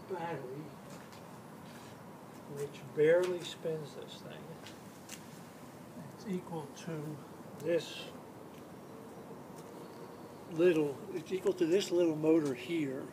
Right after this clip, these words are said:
same motor, and it's two point five inch pounds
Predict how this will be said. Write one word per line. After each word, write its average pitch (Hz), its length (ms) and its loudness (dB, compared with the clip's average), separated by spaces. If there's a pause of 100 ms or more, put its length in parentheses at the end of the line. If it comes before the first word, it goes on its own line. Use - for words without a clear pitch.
(1000)
same 156 320 2
motor, 135 340 0 (1080)
and 151 260 8
it's 143 260 0 (840)
two 233 160 6
point 185 400 8
five 160 760 12 (640)
inch 175 300 4
pounds 160 500 2